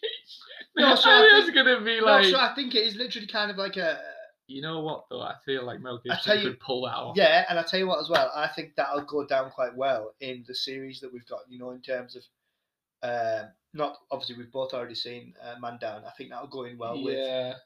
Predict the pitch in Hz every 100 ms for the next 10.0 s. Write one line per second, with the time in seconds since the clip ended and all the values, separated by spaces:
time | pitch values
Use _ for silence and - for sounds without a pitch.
0 | _ _ _ _ _ 131 131 135 127 131
1 | 123 - 135 131 143 139 135 131 123 123
2 | 127 123 120 - - 139 143 127 123 123
3 | 127 127 127 120 _ 147 143 - 143 131
4 | - 127 131 - 131 131 139 143 151 165
5 | - 135 131 127 127 123 123 120 131 135
6 | 135 127 - 147 - 120 123 _ _ -
7 | 113 101 _ - 123 - - 117 - 110
8 | 104 107 - _ _ _ - 123 127 143
9 | 127 - _ _ _ - 135 131 127